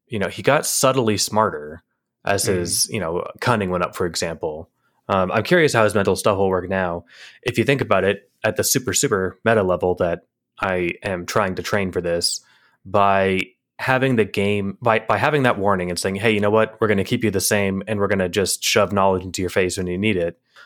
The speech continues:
Speaker 1: That's actually a really genius move by Alexander, so that he doesn't have to have an I Q of one ninety to write a character with an I Q of one ninety,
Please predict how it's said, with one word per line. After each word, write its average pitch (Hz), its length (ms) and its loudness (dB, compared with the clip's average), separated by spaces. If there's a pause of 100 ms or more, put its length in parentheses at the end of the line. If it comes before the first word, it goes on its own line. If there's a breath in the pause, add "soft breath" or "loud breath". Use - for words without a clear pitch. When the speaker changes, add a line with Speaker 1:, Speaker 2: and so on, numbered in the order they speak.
(140 soft breath)
Speaker 1:
That's 113 120 2
actually 117 200 2
a 104 40 0
really 110 180 4
genius 107 360 0
move 104 160 0
by 101 140 2
Alexander, 98 640 0 (300)
so - 160 -2
that 98 120 0
he 104 80 -2
doesn't 117 240 2
have 120 240 -2
to 104 80 -2
have 120 300 0
an 98 160 -6
I 98 120 -4
Q 101 180 -2
of 87 100 -4
one 95 180 2
ninety 92 440 -2
to - 120 -4
write 95 300 0
a 92 60 -8
character 104 360 0
with 87 140 -2
an - 180 -8
I 92 120 -2
Q 92 160 -6
of 85 80 -6
one 90 140 -2
ninety, 80 440 -10